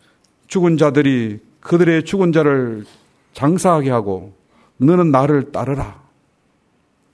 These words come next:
여러분, 영과 인격이 죽은 사람들은 죽은 부모에게 잘한다고 야단입니다.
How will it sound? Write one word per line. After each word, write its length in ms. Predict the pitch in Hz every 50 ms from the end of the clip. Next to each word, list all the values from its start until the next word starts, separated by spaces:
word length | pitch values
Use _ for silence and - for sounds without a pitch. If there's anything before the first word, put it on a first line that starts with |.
| _ _ _ _
여러분, 400 | 147 156 160 151 160 170 175 165 - - _ _ _ _ _ _ _ - - - _ _ _ - - _ _ _ _ _
영과 960 | - 156 196 226 240 240 233 226 220 202 190 180 170 160 151 139 135 147 - - _ _ _
인격이 760 | - 226 254 269 220 - 190 180 160 139 135 120 107 104 - - _ _ _ _ _ _ _ _ _ _ _ _ _ _ _ _
죽은 280 | - 226 214 220 185 151
사람들은 680 | 147 139 131 131 120 117 107 110 110 104 98 92 92 92 _ _ _ _ _ _ _ _ _ _ _ _ _ _
죽은 400 | _ - 214 226 240 226 196 143
부모에게 580 | - - 143 151 156 156 143 135 131 123 117 -
잘한다고 720 | - - - - 117 127 131 123 135 135 131 147 131 123 117 - - -
야단입니다. 640 | 98 98 107 117 135 131 110 95 90 82 78 -